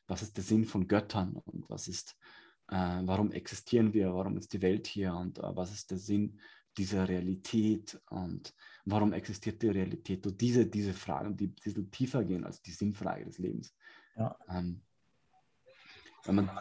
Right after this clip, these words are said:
Speaker 1: diese zum Großteil beantwortet hat, hat man innerlich so ein Wohlgefühl, man fühlt sich zufrieden, man versteht endlich, ja. Und ich bin jemand, der mein Leben lang verstehen wollte.
Speaker 2: Mhm.
Speaker 1: Und wenn man die Antworten bekommen hat,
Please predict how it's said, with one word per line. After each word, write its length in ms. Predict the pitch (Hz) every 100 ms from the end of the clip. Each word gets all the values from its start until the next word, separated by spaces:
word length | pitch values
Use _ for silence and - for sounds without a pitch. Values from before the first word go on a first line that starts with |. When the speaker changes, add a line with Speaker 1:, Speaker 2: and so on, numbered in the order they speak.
| - -
Speaker 1:
diese 220 | 110 117
zum 160 | 113
Großteil 360 | 101 104 - 110
beantwortet 640 | - - 95 113 101 95
hat, 220 | 95 - -
hat 120 | -
man 180 | 101 -
innerlich 460 | 104 117 101 98
so 140 | - 104
ein 240 | 92 87 _ _ _ _ -
Wohlgefühl, 840 | 90 92 95 117 113 98 - 101
man 160 | 90 87
fühlt 280 | - 143 147
sich 340 | - 110 -
zufrieden, 480 | - - 107 110 95
man 200 | 85 - _
versteht 760 | - - 78 - - 104 101 -
endlich, 400 | 92 85 - -
ja. 180 | 90 92 - - - - - -
Und 220 | 95 87
ich 120 | -
bin 140 | 110 101
jemand, 320 | 104 104 95
der 600 | 92 90 90 85 - - -
mein 140 | 98
Leben 220 | 92 95
lang 380 | 98 98 95 95 - _ _ _ _ _
verstehen 420 | - - 113 117
wollte. 320 | 117 - - 104 - _ _ _ -
Speaker 2:
Mhm. 240 | 110 - -
Speaker 1:
Und 240 | 92 90
wenn 120 | 98 98
man 260 | 95 95
die 120 | -
Antworten 420 | 62 113 139 131 131
bekommen 420 | 120 123 127 117
hat, 260 | 123 -